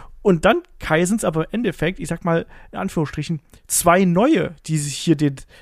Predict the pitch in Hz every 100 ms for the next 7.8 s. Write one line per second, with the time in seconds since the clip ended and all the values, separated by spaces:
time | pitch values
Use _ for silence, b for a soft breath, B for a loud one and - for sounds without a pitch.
0 | b _ - 165 170 151 131 131 - 131
1 | 135 131 151 135 143 180 254 285 b b
2 | b b _ - 151 147 - 160 147 135
3 | 127 - _ - 135 156 196 - 185 190
4 | 202 190 202 202 190 202 214 190 165 -
5 | 175 247 262 220 185 180 175 - 196 180
6 | 165 160 B B B B - 175 185 175
7 | 170 190 - 170 - 165 156 147